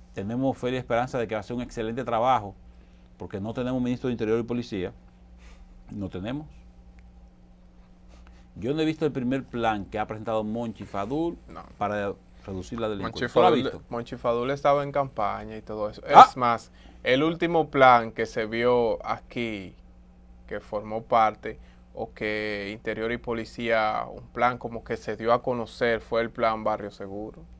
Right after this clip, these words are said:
Speaker 2: Y eso se cayó hace muchísimos años.
Speaker 1: Uh.
Speaker 2: ¿Tú recuerdas ese plan, Barrio Seguro? Y eso se cayó hace muchísimos
Speaker 1: Mira,
Speaker 2: años.
Speaker 1: yo no
Speaker 2: Después de ahí, Interior y Policía no ha, si-, no ha hecho nada.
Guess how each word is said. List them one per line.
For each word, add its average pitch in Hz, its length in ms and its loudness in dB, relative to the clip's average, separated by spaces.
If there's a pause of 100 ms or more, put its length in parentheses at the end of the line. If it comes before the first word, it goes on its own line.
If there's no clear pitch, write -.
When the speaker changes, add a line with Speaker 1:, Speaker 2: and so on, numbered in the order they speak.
(160)
Speaker 2:
Y - 80 -12
eso 104 240 -10
se - 180 -14
cayó 101 300 -12
hace - 180 -14
muchísimos - 640 -16
años. - 120 -10
Speaker 1:
Uh. 349 460 2
Speaker 2:
¿Tú 165 60 2
recuerdas 196 500 6
ese 185 100 2
plan, 127 400 2
Barrio 156 280 6
Seguro? 139 500 -4 (1000)
Y - 100 -8
eso 117 180 -8
se 117 160 -6
cayó 110 360 -2
hace 107 200 -6
muchísimos 107 540 -8
Speaker 1:
Mira, 107 120 2
Speaker 2:
años. 127 200 -2
Speaker 1:
yo 131 40 -2
no 165 60 6
Speaker 2:
Después 208 340 6
de 220 140 12
ahí, 170 280 12
Interior 143 440 6
y 165 80 4
Policía 143 600 2
no 120 160 -2
ha, 143 60 -2
si-, - 260 -10
no 120 160 -6
ha 143 120 -4
hecho 147 260 -8
nada. 110 400 -10